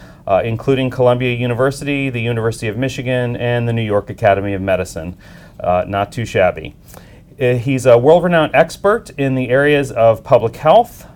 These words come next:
the impact of trauma, and the social causes of health. His most recent book, which I just cannot recommend highly enough, is called Well, What We Need to Talk About When We Talk About Health.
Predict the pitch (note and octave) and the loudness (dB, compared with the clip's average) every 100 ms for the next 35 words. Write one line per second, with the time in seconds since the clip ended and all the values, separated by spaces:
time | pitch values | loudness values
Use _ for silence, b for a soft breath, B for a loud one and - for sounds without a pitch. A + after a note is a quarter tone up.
0 | b - B2 A#2+ A#2+ A#2+ A2+ A#2 - - | b -12 -6 -6 0 0 0 -6 -6 0
1 | D#3+ E3 F3 F3 B B B B B2+ C#3+ | 2 2 0 -2 B B B B -2 0
2 | D3 C3 D#3+ D3+ D3+ B2+ D#3+ D3+ C3 B2 | 0 0 0 0 0 -2 4 6 4 0
3 | A2 - A2 D#2 - - - - b b | -4 0 0 0 -6 -18 -20 -20 b b
4 | b b C3 E3+ G3+ G3 F3 D#3 A#2+ A#2 | b b -2 0 0 0 -4 -4 0 2
5 | G2+ - - A#2+ - - - A2 A2 B2 | 2 0 -6 -4 -4 -8 0 0 0 -4
6 | C#3 - B2+ A#2+ C3+ - - - A#2 A#2 | -10 -6 -4 0 -2 -4 -14 -18 0 4
7 | C3 C3+ B2+ A#2+ A#2 - B2 C3+ C3 B2 | 4 4 -2 -2 -4 2 2 2 0 -2
8 | A2+ A2+ D2+ - - - B B B A#2+ | 0 0 -2 -8 -20 -20 B B B -6
9 | A#2 G#2+ G#2 - - - A#2 G#2 G2+ - | -4 -4 -6 -12 -10 4 6 6 4 -4
10 | G#2+ A#2 A2 D#2+ C#2+ - _ - b b | 2 6 6 4 -2 -12 _ -20 b b
11 | b B2 B2+ B2 B2 D3 C#3+ - D3 C3+ | b 0 0 0 0 -2 -4 2 4 4
12 | C#3 C3 A#2 A#2 A#2 A2+ - A2+ A2+ A2+ | 4 6 6 2 -2 -4 2 2 4 4
13 | G#2+ - F#2+ D2 - - | 4 4 -2 -2 -10 -20